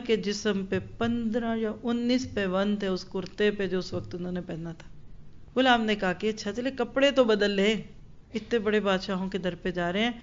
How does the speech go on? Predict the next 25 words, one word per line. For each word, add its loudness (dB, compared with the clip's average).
کہنے 4
لگے، 8
"جن 2
کپڑوں 4
میں 2
دنیا 4
کے 2
بادشاہ 4
کے 0
سامنے 0
جاتا 0
ہوں -4
تو -6
میں 0
پھر -2
سمجھ -10
آئیے۔" -14
یہ 4
تو 6
ہماری 0
پیاری 0
سی -2
ہسٹری -6
ہے، -8
لیکن 2